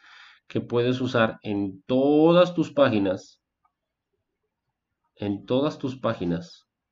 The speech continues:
O bien en solamente algunas. Por ejemplo, me voy a ir aquí, voy a cerrar este, me voy a ir al constructor de Cheetah. Voy a copiar esta página, mejor dicho. Voy a duplicarla. Y a esta,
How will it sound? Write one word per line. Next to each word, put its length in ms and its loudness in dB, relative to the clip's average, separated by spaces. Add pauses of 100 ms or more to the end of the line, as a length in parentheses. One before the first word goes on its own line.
O 160 -2
bien 440 0
en 240 -2
solamente 760 -2
algunas. 640 -2 (180)
Por 140 -4
ejemplo, 420 -4
me 120 -12
voy 220 -4
a 80 4
ir 160 4
aquí, 420 -2
voy 140 -6
a 40 -6
cerrar 380 -6
este, 460 -4
me 100 0
voy 220 2
a 100 2
ir 160 6
al 240 -2
constructor 560 -10
de 420 -4 (140)
Cheetah. 480 -8
Voy 240 -2
a 80 0
copiar 320 0
esta 260 -2
página, 360 -2
mejor 320 -4
dicho. 240 -12 (560)
Voy 140 -2
a 20 0
duplicarla. 840 -2 (3250)
Y 180 0
a 160 2
esta, 580 -4